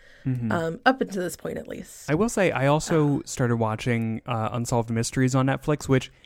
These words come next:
Speaker 1: it's, it's frustrating because,
Speaker 2: <laughs>
Speaker 1: uh, they're unsolved mysteries, but there's something about it where you just kind of understand, like, "Oh, this is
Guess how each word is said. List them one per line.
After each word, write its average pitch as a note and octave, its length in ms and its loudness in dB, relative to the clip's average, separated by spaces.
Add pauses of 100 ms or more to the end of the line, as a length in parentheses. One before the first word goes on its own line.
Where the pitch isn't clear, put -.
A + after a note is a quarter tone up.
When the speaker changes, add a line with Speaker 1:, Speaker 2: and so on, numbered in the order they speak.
(280)
Speaker 1:
it's, - 200 -2 (200)
it's D#3+ 240 2
frustrating C#3+ 500 8
because, B2+ 580 8
Speaker 2:
<laughs> - 40 -16
Speaker 1:
uh, A#2 300 0 (140)
they're A#2+ 280 -2
unsolved A#2 420 0
mysteries, A2+ 480 -2
but A#2 340 2 (460)
there's C#3 320 4
something E3 380 0
about C3 320 4
it A#2 140 6
where A2 440 4 (580)
you C3 220 2
just B2 200 -4
kind C3+ 180 0
of A#2 200 0
understand, A#2+ 720 -2
like, G#2+ 320 -8 (100)
"Oh, E3 160 4
this C3+ 280 -2
is E3 280 -2